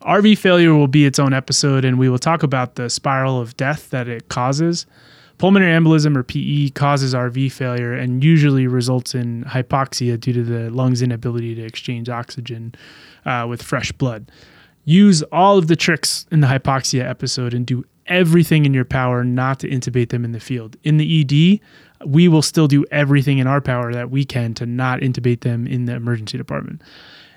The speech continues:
If they are becoming more and more and more hypoxic, despite doing everything we talked about in the hypoxia episode, and they are gonna die anyway,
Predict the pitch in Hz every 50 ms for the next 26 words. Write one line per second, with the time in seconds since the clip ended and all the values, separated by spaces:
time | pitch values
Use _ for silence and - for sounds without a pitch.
0 | _ _ _ - 202 214 165 131 - - - - - 151 147 156 156 147 151 -
1 | 156 147 139 135 131 127 123 127 143 151 160 165 170 170 175 165 - 147 135 127
2 | 131 135 139 143 143 143 143 143 143 139 135 127 127 131 131 139 147 151 139 139
3 | 143 135 - 143 131 135 127 - 139 127 - - - - 127 123 - 135 123 120
4 | 135 - - 143 151 165 170 156 165 165 147 - 165 156 151 143 139 147 135 131
5 | - - 143 135 131 131 123 113 127 123 - 135 131 131 - - 151 143 - 131
6 | - - 123 - - 131 127 123 123 - _ - - - - _ - - 139 143
7 | 147 139 135 131 123 123 151 160 165 156 139 151 135 135 135 135 131 131 123 120
8 | 110 110 113 120 147 -